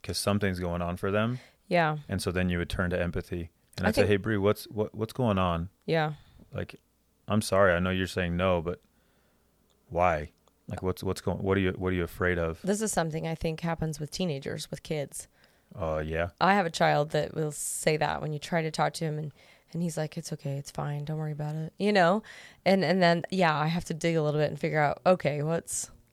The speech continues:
Speaker 1: In that
Speaker 2: why
Speaker 1: moment
Speaker 2: is he all of a sudden passive and emotionless about something that I know is a big deal?
Speaker 1: Yeah.
Speaker 2: You know?
Speaker 1: And in that moment, that's when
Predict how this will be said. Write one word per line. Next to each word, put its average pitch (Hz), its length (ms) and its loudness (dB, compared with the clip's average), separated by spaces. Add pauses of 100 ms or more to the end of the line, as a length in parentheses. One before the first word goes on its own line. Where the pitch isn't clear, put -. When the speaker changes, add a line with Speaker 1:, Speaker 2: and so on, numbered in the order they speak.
(600)
Speaker 1:
In 107 100 2
that 135 180 4
Speaker 2:
why 127 60 4 (120)
Speaker 1:
moment 202 100 12
Speaker 2:
is 202 100 2
he 196 100 4
all 170 80 12
of 151 60 6
a 165 60 4
sudden 156 560 0 (760)
passive 165 420 2
and 147 400 -4
emotionless 156 580 0
about 151 200 0
something 151 320 -2
that 143 120 -4
I 147 100 -2
know 139 240 0
is - 120 -4
a 170 40 -2
big 156 200 -4
deal? 107 320 -6 (200)
Speaker 1:
Yeah. 90 220 4 (340)
Speaker 2:
You 170 140 -4
know? 147 220 -6 (220)
Speaker 1:
And 113 140 6
in 110 120 6
that 127 200 10
moment, 98 360 2
that's 110 240 6
when 90 380 0